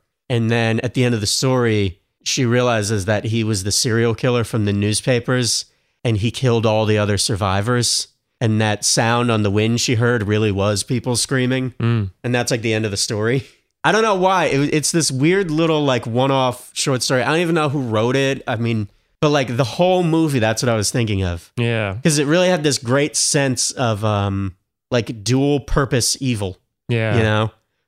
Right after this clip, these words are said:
Speaker 1: Like, you have something terrible on a large scale and then something terrible on, like, a personal scale, which I think is a really powerful combination.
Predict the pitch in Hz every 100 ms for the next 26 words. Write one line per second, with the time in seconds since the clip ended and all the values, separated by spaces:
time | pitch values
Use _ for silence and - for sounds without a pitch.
0 | - 110 127 127 127 110 - - _ -
1 | - 147 139 127 - 135 143 143 131 135
2 | 127 127 120 110 101 107 113 123 135 139
3 | 110 - 139 117 113 110 110 110 113 104
4 | 131 127 120 - 123 120 110 113 107 98
5 | - _ _ _ _ _ - 127 113 101
6 | - - 151 - 117 95 87 _ _ _
7 | _ _ - - 127 101 92 87 _ _
8 | _ _ 120 160 190 190 147 139 143 123
9 | 131 131 117 104 123 104 104 113 - -